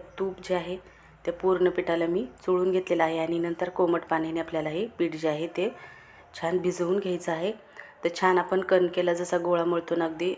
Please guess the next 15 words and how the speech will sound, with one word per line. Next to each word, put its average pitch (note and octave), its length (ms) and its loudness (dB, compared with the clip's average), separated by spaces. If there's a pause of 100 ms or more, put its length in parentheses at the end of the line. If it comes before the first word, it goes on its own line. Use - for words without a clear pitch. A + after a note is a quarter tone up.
अ, D3+ 380 -2 (500)
तसंच F3+ 360 0
हे E3+ 200 -2
गोळा D#3 260 0
मळून D#3+ 260 0
घ्यायचा D#3+ 340 -4
आहे. F3 160 -4 (2250)
आणि E3 140 -2
चार E3+ 280 4
वाटी D#3+ 220 2
इथे D#3+ 180 -2
साखर E3+ 340 0
घेतलेली E3+ 360 -6
आहे D#3 140 -4
मी, F3+ 160 0